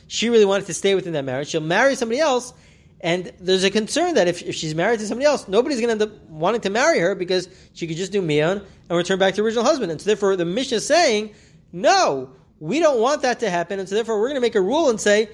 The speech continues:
we will still recognize that first marriage so that she cannot go back to her original husband." Well, so that people could see, uh, s-,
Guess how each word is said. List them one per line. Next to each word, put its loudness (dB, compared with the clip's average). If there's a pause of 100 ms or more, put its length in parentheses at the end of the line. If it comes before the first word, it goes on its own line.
(200)
we 2
will 2
still 4
recognize 0
that -2
first -2
marriage 2 (260)
so 0
that -2
she -8
cannot 0
go 4
back 0
to -2
her 6
original 0
husband." -2 (560)
Well, -2
so 2
that 4
people 2
could 0
see, -2
uh, -14
s-, -14